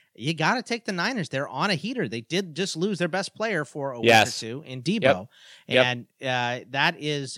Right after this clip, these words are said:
Speaker 1: very, very, uh, unfortunate 'cause Debo is the most fun player to watch in the N F L. Like, uh, you know, I loved him coming out of South Carolina. I was happy he went to the Niners so the Welsh and I could both love him, right? So, 'cause he's a
Speaker 2: <laughs> Yeah.
Speaker 1: huge Niner fan. Uh, so, um,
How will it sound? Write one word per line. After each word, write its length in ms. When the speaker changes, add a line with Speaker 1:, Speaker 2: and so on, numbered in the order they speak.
Speaker 1:
very, 320
very, 480
uh, 320
unfortunate 520
'cause 160
Debo 380
is 80
the 80
most 380
fun 240
player 220
to 60
watch 280
in 60
the 120
N 120
F 140
L. 280
Like, 400
uh, 240
you 200
know, 260
I 220
loved 260
him 180
coming 200
out 100
of 60
South 240
Carolina. 500
I 80
was 100
happy 280
he 60
went 200
to 80
the 100
Niners 500
so 420
the 80
Welsh 320
and 60
I 60
could 200
both 240
love 180
him, 160
right? 380
So, 280
'cause 180
he's 160
a 20
Speaker 2:
<laughs> 120
Yeah. 20
Speaker 1:
huge 240
Niner 260
fan. 300
Uh, 300
so, 500
um, 480